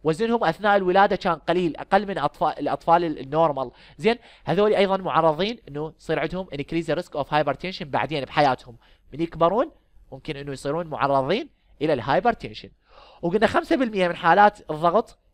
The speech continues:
هي نسميها secondary hypertension، والsecondary hypertension يعني اكو specific cause، اكو كوز حقيقي للهايبرتنشن،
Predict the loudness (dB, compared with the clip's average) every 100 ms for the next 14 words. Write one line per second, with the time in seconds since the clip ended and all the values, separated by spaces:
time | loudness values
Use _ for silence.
0 | _ -2 -2 -2 -6 -4 -6 -6 -8 -6
1 | -2 -2 0 0 2 0 -2 -10 -10 -16
2 | -18 _ _ -14 -6 -4 0 2 6 6
3 | 4 0 -6 -6 -4 -2 -2 -4 -8 -8
4 | -4 -4 -2 2 2 2 -8 _ -20 -6
5 | -2 0 0 6 6 6 2 0 -2 0
6 | -2 -4 _ _ -6 2 4 6 2 -2
7 | -12 -14